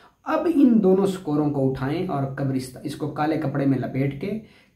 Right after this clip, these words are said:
कब्रिस्तान में किसी दरख्त की जड़ में जाकर दबा दें। आपका अमल मुकम्मल हो गया। एक चीज़ और, आपने इस अमल को कब करना है, ये चीज़ बड़ा मायना रखती है।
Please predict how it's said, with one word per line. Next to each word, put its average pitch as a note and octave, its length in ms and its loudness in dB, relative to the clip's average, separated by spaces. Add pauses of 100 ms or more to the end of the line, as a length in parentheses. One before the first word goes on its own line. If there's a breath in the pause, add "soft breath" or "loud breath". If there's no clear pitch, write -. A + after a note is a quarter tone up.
कब्रिस्तान E3+ 720 2
में D#3+ 280 0
किसी D#3+ 320 -6 (120)
दरख्त D3 460 -2
की D3 140 -2 (100)
जड़ D#3 280 2
में D#3 180 4
जाकर B2+ 400 -2
दबा A2 300 -4
दें। F2+ 160 -14 (1800)
आपका C3+ 280 -4
अमल C#3 220 2
मुकम्मल C3 400 0
हो - 120 -6
गया। - 240 -14 (1600)
एक D#4 280 2
चीज़ A#2+ 220 -2
और, F#2 220 -10 (1200 soft breath)
आपने A3+ 420 0
इस - 240 -2
अमल E3 260 0
को G#3 140 -4 (260)
कब C#4+ 240 4
करना C#3+ 300 2
है, C#3 200 -2
ये F3 180 2
चीज़ D3+ 280 -2
बड़ा A#2+ 160 -2
मायना G#2 300 -6
रखती - 280 -14
है। - 180 -20